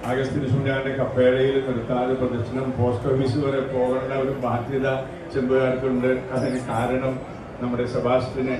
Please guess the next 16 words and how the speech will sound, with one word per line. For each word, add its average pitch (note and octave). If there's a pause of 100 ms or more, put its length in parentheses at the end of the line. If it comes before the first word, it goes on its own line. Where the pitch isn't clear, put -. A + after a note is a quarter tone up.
(140)
തമ്പുരാൻ B2 (120)
കൈകളിലെടുത്ത B2+ (260)
ഇടമാണ് B2 (100)
പോസ്റ്റ് A2
ഓഫീസ് G#2
ജംഗ്ഷൻ. G2+ (1200)
ഉയിർത്ത C#3+ (180)
ദാസരായ B2+ (240)
സെബാസ്റ്റ്യൻ A2+ (1200)
നൊവേനയിലെ D3+ (180)
ഒരു C3+
പ്രാർത്ഥനയുണ്ട്, B2+ (480)
പെട്ടെന്നുണ്ടാകുന്ന B2 (120)
ആപത്തനർത്ഥങ്ങൾ B2+
നിങ്ങൾ A#2+ (100)
സംരക്ഷിക്കണേ A#2